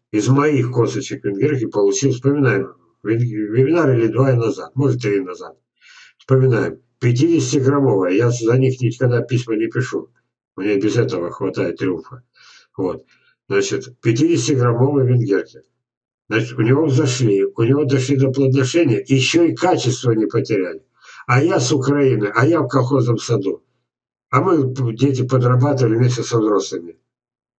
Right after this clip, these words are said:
То ли пять, то ли десять ведер к колхозу, а одиннадцатое мне нам. А они не привитые, а они все крупные. Ну, не самые крупные, ну, вот такие вот,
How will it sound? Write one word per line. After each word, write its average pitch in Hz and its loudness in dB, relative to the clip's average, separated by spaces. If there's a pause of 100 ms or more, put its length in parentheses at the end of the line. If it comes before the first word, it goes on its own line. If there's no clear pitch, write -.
(320)
То 143 0
ли 139 0
пять, 151 2
то 131 4
ли 123 4
десять 127 0
ведер 120 2
к - -20
колхозу, 127 2
а 101 0
одиннадцатое 120 0
мне 98 -6
нам. 98 -6 (1040)
А 135 2
они 196 2
не 185 2
привитые, 131 2
а 151 0
они - 0
все 131 0
крупные. 120 0 (440)
Ну, 240 -6
не 165 0
самые 147 2
крупные, - 0
ну, - 0
вот 127 0
такие 110 0
вот, 87 -8